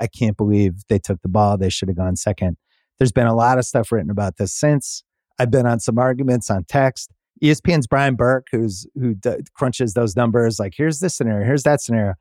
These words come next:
He said it was basically fifty point two to fifty point three percent odds to get the ball first. So basically nothing. That's a coin flip. Um, Shanahan was saying they wanted it because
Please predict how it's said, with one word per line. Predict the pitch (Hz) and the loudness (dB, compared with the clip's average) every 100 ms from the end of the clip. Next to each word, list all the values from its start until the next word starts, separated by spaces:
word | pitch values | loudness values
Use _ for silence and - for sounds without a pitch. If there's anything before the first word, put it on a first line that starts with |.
| _ _ _ _ | _ _ _ _
He | 202 | 0
said | 202 - 214 | 2 4 4
it | |
was | 175 127 | 4 2
basically | 143 143 - 131 | 2 0 0 -2
fifty | - 147 - 139 | 0 -2 0 -2
point | - 143 123 | 0 0 0
two | - 135 135 | 0 2 4
to | 117 | 2
fifty | - 120 127 | 0 -2 -2
point | - 127 113 | 0 0 0
three | - 120 | 0 0
percent | - 117 123 110 | 0 -2 0 2
odds | 110 110 - | 2 0 -2
to | |
get | 117 - | -4 -2
the | |
ball | 104 98 | 0 0
first. | - 98 - | 0 0 0
So | 143 | 0
basically | 180 - 107 | 0 0 0
nothing. | 98 - 85 - | 0 -4 -10 -2
That's | 107 - | -2 -2
a | |
coin | 90 92 90 | -4 -4 -4
flip. | 85 80 _ _ _ _ _ _ - | -6 -8 _ _ _ _ _ _ -2
Um, | 131 120 107 - | 2 4 2 -2
Shanahan | - 175 190 190 165 | 0 2 4 4 2
was | 131 - | 0 0
saying | 127 123 117 110 | 2 2 2 0
they | 127 | 2
wanted | 123 123 123 117 | 2 2 2 0
it | 98 | -2
because | 110 120 110 101 95 - | -4 -2 -2 -2 -6 -12